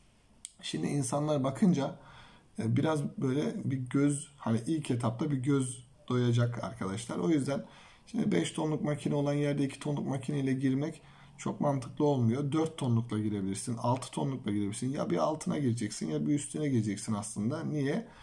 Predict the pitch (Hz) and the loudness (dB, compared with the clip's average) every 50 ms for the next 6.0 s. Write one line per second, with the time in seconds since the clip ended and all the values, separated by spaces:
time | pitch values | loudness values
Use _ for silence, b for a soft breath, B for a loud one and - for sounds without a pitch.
0 | B B B B B B B - 185 - 120 120 - 160 160 156 170 160 160 156 | B B B B B B B -2 -2 -2 -2 -2 -2 -4 -2 0 0 0 0 0
1 | - B B B B B B B - - 160 156 156 147 147 156 147 - - 151 | -6 B B B B B B B -4 -2 0 2 2 2 2 2 0 0 0 0
2 | 143 143 143 143 143 143 143 143 139 139 - - - - 151 147 147 143 147 139 | 0 0 0 -2 -2 0 0 0 0 -2 -4 -8 -6 -4 -2 0 0 0 0 0
3 | 135 131 - - - 110 127 135 139 143 135 120 113 135 156 - - - - - | -2 -2 -4 -2 0 2 2 2 2 4 4 4 4 2 2 -2 -6 -14 -14 -10
4 | - 117 - - 127 - 143 135 131 123 135 123 120 - - 95 92 110 139 139 | -8 -6 -4 -4 -4 -4 -2 -2 0 0 0 -2 -2 -4 -4 -2 0 0 0 2
5 | 135 127 131 127 123 127 120 117 - 110 - - 127 120 - 151 147 147 143 143 | 2 2 4 4 4 2 2 0 -2 -6 -6 -6 -6 -2 0 0 0 0 0 -4